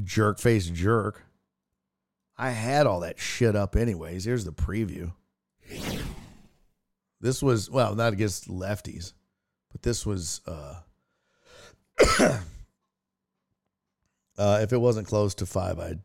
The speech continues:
time your ass out. Oh, there you go. Uh, that was, that was on the season. I mean, Haney didn't have good numbers on the season. But let's see. Here's his splits, I think.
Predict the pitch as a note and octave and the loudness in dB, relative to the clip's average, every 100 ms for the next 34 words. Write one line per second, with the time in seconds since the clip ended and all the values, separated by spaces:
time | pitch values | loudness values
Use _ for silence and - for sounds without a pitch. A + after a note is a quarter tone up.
0 | _ G2 F2 E2+ E2+ E2 F2 E2+ - D#2 | _ -6 -6 -6 -8 -8 -8 -10 -12 -14
1 | D2 D2 C#2+ - _ _ _ _ _ - | -14 -14 -16 -18 _ _ _ _ _ -2
2 | A#2+ A#2+ A#2 A2 D#3 E3+ B2 - C#3+ D3 | 4 6 6 8 8 8 6 6 6 6
3 | - - C3 G#2 - A#2 F2 C#2+ - _ | 2 2 2 2 2 0 -2 -4 -14 _
4 | _ _ _ - F#2 E3+ E3+ G#2 B2 F2+ | _ _ _ -14 -6 -4 -2 0 0 0
5 | F2+ D2+ E2+ D2 C2+ C2 - - - F#2 | -6 -6 -8 -8 -14 -18 -20 -20 -10 -10
6 | - - D#2+ C#2+ - _ _ _ _ _ | -10 -14 -14 -16 -20 _ _ _ _ _
7 | _ _ _ _ _ _ _ - G#2+ - | _ _ _ _ _ _ _ -20 -20 -4
8 | D3 B2 A#2 - B2 - - G2 F2 F2+ | 2 4 2 0 -4 -4 -6 -6 -4 -4
9 | C#3+ B2 G#2 F#2 - - - G#2+ G2 A2+ | -6 -4 -6 -8 -12 -14 -8 -4 -2 0
10 | A2 F#2 G2+ - - - - - - - | 0 -2 -6 -14 -14 -14 -16 -18 -20 -20
11 | - - - - - - - - - - | -20 -20 -20 -20 -20 -20 -20 -20 -20 -20
12 | _ _ _ _ _ _ _ _ _ - | _ _ _ _ _ _ _ _ _ -20
13 | - - E2+ G2 - | -18 -16 -14 -16 -18